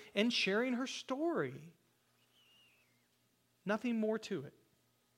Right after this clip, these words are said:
Some of you may not realize that we, we,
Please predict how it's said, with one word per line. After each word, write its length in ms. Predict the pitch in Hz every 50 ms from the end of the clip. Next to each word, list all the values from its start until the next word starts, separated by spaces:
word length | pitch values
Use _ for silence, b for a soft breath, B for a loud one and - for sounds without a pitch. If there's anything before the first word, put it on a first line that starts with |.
| _ _ _ _ _ _ _ _ _ _ _ _ _ _ _ _ _ _ _ _ _ _ _ _ _ _ _ b b b b b b b b b b b b b
Some 240 | b - - 247 285
of 60 | 320
you 100 | 302 262
may 160 | 226 208 208 196
not 220 | 202 196 180 175
realize 420 | 190 240 285 277 214 180 175 170 -
that 120 | 196 185 175
we, 260 | 190 226 240 226 - 175
we, 320 | 180 220 233 247 226